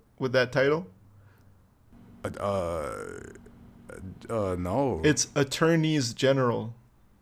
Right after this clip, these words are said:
Speaker 1: How, what fucking sense does
Speaker 2: What?
Speaker 1: that make? <laughs>
Speaker 2: It doesn't. That's not even plural because the general's singing. What? That makes no s-, is it attorneys of the general?
Speaker 1: I don't even know. I don't know what the fucking grammar rule is on that. But,
Speaker 2: You've
Speaker 1: okay.
Speaker 2: D D O'd my brain cells.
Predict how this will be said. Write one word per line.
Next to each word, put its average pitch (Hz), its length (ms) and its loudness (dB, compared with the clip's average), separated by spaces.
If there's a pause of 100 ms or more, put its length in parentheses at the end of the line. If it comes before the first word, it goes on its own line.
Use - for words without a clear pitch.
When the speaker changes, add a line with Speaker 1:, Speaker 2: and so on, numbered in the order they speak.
(280)
Speaker 1:
How, - 160 -4
what 170 220 2
fucking 180 300 2
sense 180 240 2
does 196 160 2
Speaker 2:
What? 180 80 12
Speaker 1:
that 226 120 8
make? 147 480 4
<laughs> - 40 -14 (720)
Speaker 2:
It 82 140 0
doesn't. 131 280 6 (180)
That's - 160 4
not 131 120 8
even 120 220 6
plural 113 460 8
because 101 320 2
the 107 80 2
general's 101 500 4
singing. 107 400 0
What? 165 320 0
That 135 160 2
makes 139 160 6
no 139 100 8
s-, - 200 0
is 123 200 -2
it 139 120 8
attorneys 135 440 8
of 95 240 2
the 113 60 2
general? 113 460 4
Speaker 1:
I 147 260 8
don't 143 180 4
even 113 220 0
know. 117 340 2
I 143 120 0
don't 170 100 2
know 143 120 8
what 127 260 8
the 120 360 4 (360)
fucking 120 340 -2
grammar 117 320 0
rule 113 280 0
is 113 100 -2
on 117 160 -2
that. 120 280 -6
But, 160 200 12
Speaker 2:
You've 104 140 0
Speaker 1:
okay. 147 180 8
Speaker 2:
D 127 80 8
D 98 60 2
O'd 101 260 0
my 92 100 0
brain 87 300 -4
cells. 87 420 -4